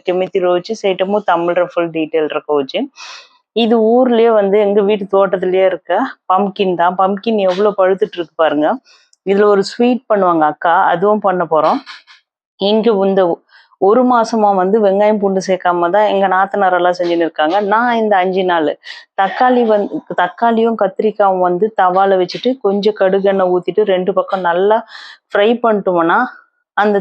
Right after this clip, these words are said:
தோல் எடுத்துட்டோம்னா சூப்பரா இருக்கும். அது ரெண்டும் மிக்ஸ் பண்ணிட்டு, கொஞ்சமா வெங்காயம் சாப்பிடுற மாதிரி இருந்தா வெங்காயம் மிக்ஸ் பண்ணிட்டு, வெங்காயம், பூண்டு, கடுகெண்ணெய் ஊத்திட்டு, கொத்தமல்லி போட்டு மிக்ஸ் பண்ணிட்டு அப்படியே சாப்பிடுவாங்க. ரொம்ப நல்லா இருக்கும். நான் வந்துட்டு வெங்காயம் வந்துட்டு அப்பா சாப்பிடுவாங்க,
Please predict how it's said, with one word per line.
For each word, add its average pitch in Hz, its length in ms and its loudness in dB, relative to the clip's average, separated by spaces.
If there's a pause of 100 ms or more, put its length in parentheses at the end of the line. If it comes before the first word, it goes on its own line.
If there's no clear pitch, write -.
தோல் 254 280 4
எடுத்துட்டோம்னா 190 540 -2 (540)
சூப்பரா 233 520 2
இருக்கும். 202 380 0 (300)
அது 190 160 0
ரெண்டும் 208 360 0
மிக்ஸ் 208 240 -4
பண்ணிட்டு, 202 300 0 (140)
கொஞ்சமா 208 420 0 (320)
வெங்காயம் 220 340 0
சாப்பிடுற 196 440 -2
மாதிரி 180 180 2
இருந்தா 180 260 0
வெங்காயம் 196 480 2
மிக்ஸ் 185 240 -6
பண்ணிட்டு, 185 260 -2
வெங்காயம், 190 460 0
பூண்டு, 190 300 -2 (100)
கடுகெண்ணெய் 180 520 0
ஊத்திட்டு, 175 280 -4 (640)
கொத்தமல்லி 202 500 0
போட்டு 185 260 0
மிக்ஸ் 208 240 -4
பண்ணிட்டு 190 300 0
அப்படியே 190 340 -2
சாப்பிடுவாங்க. 170 520 0
ரொம்ப 170 340 0
நல்லா 156 240 2
இருக்கும். 214 280 -4 (540)
நான் 226 300 2
வந்துட்டு 233 340 2
வெங்காயம் 233 500 2
வந்துட்டு 214 280 0 (100)
அப்பா 220 320 -2
சாப்பிடுவாங்க, 196 560 0